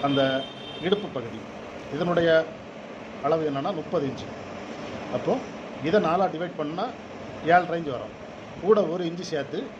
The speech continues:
இங்க இருந்து இங்க வர கரெக்டா எட்டரை இன்ச்சில் மார்க் பண்ணியிருக்கிறோம். அடுத்தால ஒரு ஒன்றரை இன்ச்சு கச்சா. அடுத்தால சைடு ஓப்பன். இது வந்து என்னன்னா முப்பத்தெட்டு இன்ச்சு வருது.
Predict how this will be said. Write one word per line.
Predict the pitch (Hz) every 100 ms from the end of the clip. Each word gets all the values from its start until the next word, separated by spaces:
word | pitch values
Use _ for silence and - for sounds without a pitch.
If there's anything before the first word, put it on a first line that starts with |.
| - 147
இங்க | 170
இருந்து | 160 160 160
இங்க | 147
வர | 135 127 165 - - - - -
கரெக்டா | 143 147 180
எட்டரை | 147 151 170
இன்ச்சில் | 151 160
மார்க் | 143 139
பண்ணியிருக்கிறோம். | 143 127 123 240 214 - - - - -
அடுத்தால | 170 170 165 185
ஒரு | 147
ஒன்றரை | 151 151 139
இன்ச்சு | -
கச்சா. | 127 - 131 - - - - - - - - - - - - - - -
அடுத்தால | 147 - 156 151 247 - - - -
சைடு | 160 214
ஓப்பன். | 196 175 135 113 - - - - - - - -
இது | 151
வந்து | 170 165 165
என்னன்னா | 156 143 190 - - - - - - - 139
முப்பத்தெட்டு | 175 226 220 175 165
இன்ச்சு | 165 139
வருது. | 101